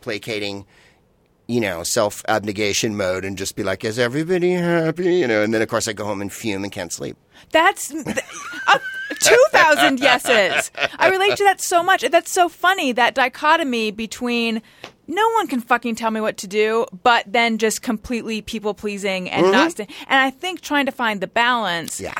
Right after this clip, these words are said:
Speaker 2: is fucking impossible. That's not where I was gonna go with that, but it's, what I was gonna say is that's the goal, and it's really, it's really hard to,
Speaker 1: It is.
Speaker 2: um,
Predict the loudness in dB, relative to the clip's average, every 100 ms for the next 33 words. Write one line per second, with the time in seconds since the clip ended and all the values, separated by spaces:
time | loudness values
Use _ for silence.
0 | -4 -2 -2 0 2 2 2 -2 -4 0
1 | 0 -2 -6 -4 -4 0 0 2 2 2
2 | -4 -2 0 0 0 0 0 -2 -6 -6
3 | -10 -4 0 0 -2 -4 -4 -2 -4 -4
4 | -4 0 0 -2 -6 -10 -8 -8 -8 -8
5 | -6 -6 -6 -4 -4 -2 2 4 2 0
6 | -4 -2 0 -2 -4 -8 -12 -16 _ -2
7 | 2 2 2 -2